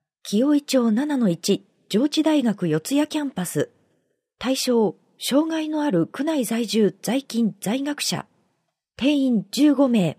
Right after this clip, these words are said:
申し込み順。申し込み方法、二月十五日水曜までに、ホームページ、電話、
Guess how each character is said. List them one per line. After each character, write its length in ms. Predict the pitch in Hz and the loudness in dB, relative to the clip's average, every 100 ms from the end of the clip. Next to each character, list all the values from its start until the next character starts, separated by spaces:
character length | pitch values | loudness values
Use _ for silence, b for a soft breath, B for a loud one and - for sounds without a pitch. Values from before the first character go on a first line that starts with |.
| 170 | 0
申 160 | 240 | 0
し 80 | 285 | 0
込 160 | - 240 | -2 0
み 100 | 220 | 2
順。 280 | 185 165 - _ _ _ _ _ _ - | 0 -2 -4 _ _ _ _ _ _ 0
申 180 | 226 | 0
し 80 | 302 | 0
込 140 | - 311 | -2 -2
み 120 | 311 | -2
方 240 | 294 302 | 0 0
法、 460 | 247 202 185 151 - _ _ - | 2 4 6 6 2 _ _ 0
二 120 | 214 | 0
月 240 | 277 311 | 0 -2
十 220 | 277 320 294 | 2 4 4
五 140 | 285 | 4
日 220 | 254 220 | 0 -4
水 280 | - 240 285 | -6 -2 2
曜 200 | 294 277 | 2 2
ま 140 | 240 | 0
で 100 | 220 | 0
に、 220 | 190 170 165 _ _ | 0 -2 -6 _ _
ホ 180 | - 277 | -2 0
ー 20 | |
ム 160 | 311 320 | 0 0
ペ 220 | 294 262 | 2 2
ー 40 | |
ジ、 220 | 147 139 - _ | 0 -6 -10 _
電 220 | - 247 277 | 0 0 0
話、 180 | 233 | -4